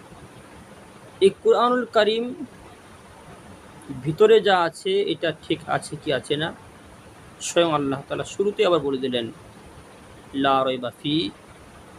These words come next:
হুদাল লিল মুত্তাকিন।" কোনো সন্দেহ নাই। তো প্রিয় ভাই, আজকের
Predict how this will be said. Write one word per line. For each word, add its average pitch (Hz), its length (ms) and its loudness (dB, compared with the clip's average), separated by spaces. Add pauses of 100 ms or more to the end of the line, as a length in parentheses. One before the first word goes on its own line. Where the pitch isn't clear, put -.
(640)
হুদাল 147 200 0
লিল 120 120 -4
মুত্তাকিন।" - 520 -14 (1080)
কোনো 302 140 0
সন্দেহ 185 480 -4
নাই। 104 180 -12 (3250)
তো 196 240 6
প্রিয় 196 180 6
ভাই, 165 360 2 (1700)
আজকের 160 500 -2